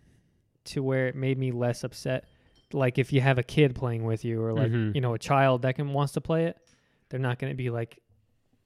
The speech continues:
Speaker 1: not making it over the first world, you know?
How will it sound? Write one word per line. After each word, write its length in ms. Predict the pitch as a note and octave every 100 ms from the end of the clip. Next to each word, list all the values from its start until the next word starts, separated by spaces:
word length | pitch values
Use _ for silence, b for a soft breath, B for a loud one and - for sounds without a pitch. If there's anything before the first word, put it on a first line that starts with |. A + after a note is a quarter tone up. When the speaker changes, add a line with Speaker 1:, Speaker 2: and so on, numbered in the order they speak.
| _
Speaker 1:
not 240 | C#3 B2 B2
making 260 | B2 B2 A#2
it 100 | A#2
over 180 | A2+ A2+
the 80 |
first 500 | G#2+ - B2 A2+ - - _
world, 480 | B2 A#2+ B2+ A2+ G2+
you 160 | C#3 A#2
know? 160 | A#2+